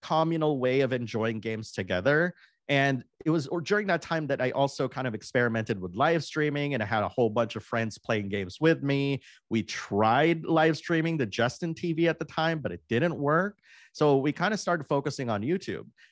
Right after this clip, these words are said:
And for one reason or another, that whole idea kinda fell apart because, you know, of various reasons. Um, and then I went into the podcasting space,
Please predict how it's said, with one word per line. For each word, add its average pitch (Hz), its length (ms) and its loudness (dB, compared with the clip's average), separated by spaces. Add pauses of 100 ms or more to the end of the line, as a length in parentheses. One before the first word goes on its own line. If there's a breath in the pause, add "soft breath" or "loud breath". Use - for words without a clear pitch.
(180 soft breath)
And 170 380 0
for 208 140 4
one 269 220 2
reason 208 380 -2
or 165 140 0
another, 143 580 0
that 135 280 0 (260)
whole 226 260 0
idea 147 320 0
kinda 127 300 -6
fell 120 220 0
apart 117 460 0 (160)
because, 113 440 -4
you 139 80 -2
know, 104 160 2
of 113 120 -2
various 110 440 -2
reasons. 180 540 -6 (420 loud breath)
Um, 131 440 4
and 160 140 2
then 160 300 2
I 160 100 4
went 190 380 -2 (120)
into 151 480 0
the 123 100 0
podcasting 113 760 0
space, 98 480 -4